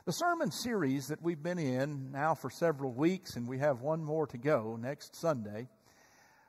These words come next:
um, i-, is a sermon series that is meant to talk in terms of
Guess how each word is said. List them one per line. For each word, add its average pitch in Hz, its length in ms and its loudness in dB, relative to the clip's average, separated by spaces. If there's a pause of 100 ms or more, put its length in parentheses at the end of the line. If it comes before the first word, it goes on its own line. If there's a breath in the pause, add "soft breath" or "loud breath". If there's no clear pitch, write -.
(180 soft breath)
um, 123 400 2 (140)
i-, 156 100 -4
is 190 480 4
a 170 60 -4
sermon 302 420 2
series 202 580 -2
that 156 160 -2
is 143 160 -6
meant 202 360 -4
to - 200 -10
talk - 560 -4
in 156 200 -6
terms 180 640 -4
of 117 400 -2